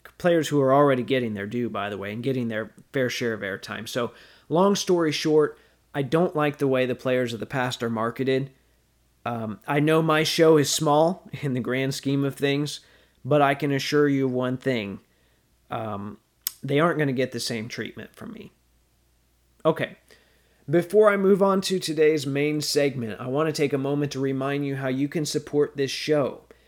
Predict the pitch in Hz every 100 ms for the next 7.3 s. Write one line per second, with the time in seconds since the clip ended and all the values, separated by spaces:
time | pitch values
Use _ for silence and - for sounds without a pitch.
0 | _ - 117 127 139 139 135 147 156 147
1 | 143 - 160 160 - 143 139 151 160 156
2 | 160 120 - 131 120 - 175 165 - -
3 | - - - _ _ _ - 139 175 170
4 | 156 147 147 151 143 - 139 139 139 -
5 | 135 - 127 - 117 110 110 110 _ _
6 | - - - 104 98 - _ _ _ -
7 | 123 -